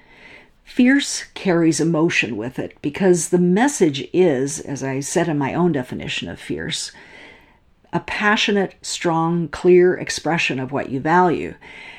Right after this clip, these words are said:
That doesn't mean you have to indiscriminately emote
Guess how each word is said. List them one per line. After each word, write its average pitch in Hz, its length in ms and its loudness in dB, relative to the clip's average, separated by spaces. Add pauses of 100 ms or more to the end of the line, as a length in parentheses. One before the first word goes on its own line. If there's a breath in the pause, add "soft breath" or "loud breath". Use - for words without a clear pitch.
(680 loud breath)
That 285 160 4
doesn't 277 200 6
mean 190 200 8
you 170 100 4
have 165 320 0
to 160 400 2
indiscriminately 180 920 2
emote 165 460 4